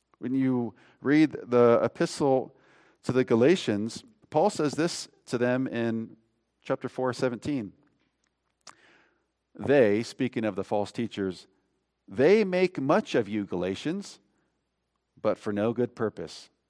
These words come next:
So the Galatians have these false teachers among them, and the false teachers prop up the Galatians.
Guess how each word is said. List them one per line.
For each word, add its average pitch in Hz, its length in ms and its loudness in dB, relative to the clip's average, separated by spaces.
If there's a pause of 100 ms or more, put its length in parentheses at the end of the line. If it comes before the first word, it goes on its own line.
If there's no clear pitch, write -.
(640)
So 143 180 4
the 131 100 2
Galatians 143 880 2 (460)
have 147 200 2
these 147 160 0
false 151 280 2
teachers 160 320 -4
among 143 380 0
them, 123 300 0
and 120 140 -2
the 113 60 0
false 160 280 -4
teachers 127 600 -6 (560)
prop - 440 0
up - 320 -2
the 135 120 2
Galatians. 127 760 2